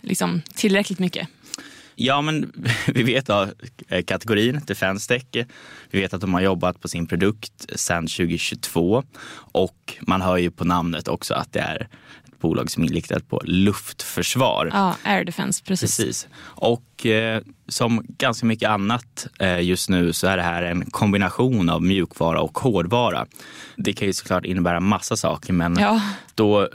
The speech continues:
Speaker 2: då förstår man kanske lite mer. Det är inte bara någon liksom saas-produkt för olika försvarsmakter
Speaker 1: Mm.
Speaker 2: runt om i världen, utan det är ändå någonting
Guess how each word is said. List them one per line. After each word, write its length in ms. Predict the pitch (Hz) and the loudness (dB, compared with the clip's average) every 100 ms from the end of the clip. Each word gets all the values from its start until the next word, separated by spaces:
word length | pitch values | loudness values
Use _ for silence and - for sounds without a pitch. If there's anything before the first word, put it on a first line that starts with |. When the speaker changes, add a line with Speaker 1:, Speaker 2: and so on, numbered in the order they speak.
| - | -2
Speaker 2:
då 220 | 110 101 | 0 0
förstår 280 | - 104 104 | 0 0 2
man 160 | 98 90 | 2 0
kanske 220 | 85 90 | 0 2
lite 220 | 90 - | 2 0
mer. 120 | 90 | 0
Det 60 | 87 | 0
är 20 | |
inte 160 | 87 90 | -2 2
bara 240 | 95 90 | 2 2
någon 120 | 90 | 0
liksom 400 | 87 - 80 82 - | -2 -2 -2 -2 -6
saas-produkt 920 | - - 95 90 - 98 95 - - | -4 0 2 0 0 2 2 0 -8
för 520 | - 85 82 82 80 82 - _ - | -4 0 0 0 -2 -4 -14 _ -2
olika 280 | 95 90 87 | 0 0 -2
försvarsmakter 800 | 90 107 92 87 110 104 - | 0 2 2 2 0 0 -4
Speaker 1:
Mm. 60 | 82 | -4
Speaker 2:
runt 120 | 82 | -2
om 80 | 82 | 0
i 20 | |
världen, 300 | 85 85 78 | 0 -2 -4
utan 220 | 80 90 87 | -2 0 2
det 60 | |
är 20 | |
ändå 140 | 87 87 | 4 4
någonting 580 | 92 98 90 76 85 | 4 2 0 -2 -2